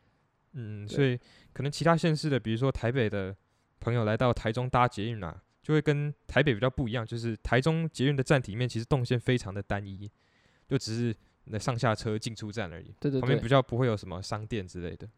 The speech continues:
Speaker 2: 对啊，这个就蛮可惜的啦。如果到时候商店多，应该是迟早的事了，不过有的话应该会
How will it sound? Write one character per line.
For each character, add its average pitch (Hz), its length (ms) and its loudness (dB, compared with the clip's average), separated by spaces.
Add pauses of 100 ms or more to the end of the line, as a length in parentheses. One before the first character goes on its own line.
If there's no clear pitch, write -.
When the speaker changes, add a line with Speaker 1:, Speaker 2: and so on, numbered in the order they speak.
(560)
Speaker 2:
对 147 120 -2
啊， 117 280 -2
这 - 80 -8
个 254 160 2 (300)
就 320 140 2
蛮 196 180 2
可 180 160 4
惜 123 300 -4
的 127 160 0
啦。 110 360 0
如 196 80 -4
果 156 440 2
到 208 120 -2
时 190 120 -2
候 185 60 2
商 180 220 -2
店 175 200 0
多， 143 440 0 (380)
应 202 80 0
该 240 60 4
是 254 120 -2
迟 170 160 -6
早 135 180 2
的 120 60 0
事 139 140 -4
了， 110 80 0
不 147 100 -6
过 151 300 2
有 147 160 0
的 135 100 0
话 151 180 0
应 143 60 -4
该 143 140 -2
会 139 360 0